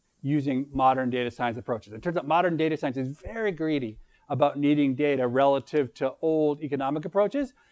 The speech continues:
And so there are lots of questions you wouldn't even think to try to answer with modern techniques that economists are quite content to try and tackle because we don't need so much data, because we impose more in the way of theory onto things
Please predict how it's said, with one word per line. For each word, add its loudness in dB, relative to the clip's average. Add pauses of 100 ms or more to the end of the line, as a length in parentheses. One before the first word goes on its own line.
(100)
And -12
so -4
there 4
are 4
lots 6
of -10
questions 4
you -2
wouldn't 4
even 2 (240)
think 2
to -10
try 4
to -4
answer 2 (380)
with 0
modern 6
techniques -6 (240)
that 0 (120)
economists 2
are 2
quite 2
content -4
to -16
try -4
and -8
tackle -10
because -10
we -6
don't -8
need -8
so -14
much -10
data, 0 (320)
because -4
we 2
impose -2
more 0
in -2
the -8
way 0
of -6
theory -12 (200)
onto -16
things -20